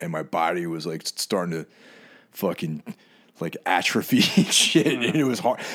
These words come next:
Speaker 1: I mean, maybe, like, different, different types of people, different metabolisms, like, you know, if you have, like, a different kinda, like,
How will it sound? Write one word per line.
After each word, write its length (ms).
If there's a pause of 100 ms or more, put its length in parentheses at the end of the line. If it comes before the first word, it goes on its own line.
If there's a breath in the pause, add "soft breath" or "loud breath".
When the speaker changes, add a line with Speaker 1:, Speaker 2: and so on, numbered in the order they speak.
Speaker 1:
I 60
mean, 200
maybe, 300
like, 220
different, 520
different 380
types 340
of 100
people, 460
different 360
metabolisms, 840
like, 280 (420 soft breath)
you 100
know, 140
if 100
you 100
have, 140
like, 120
a 60
different 440
kinda, 360
like, 320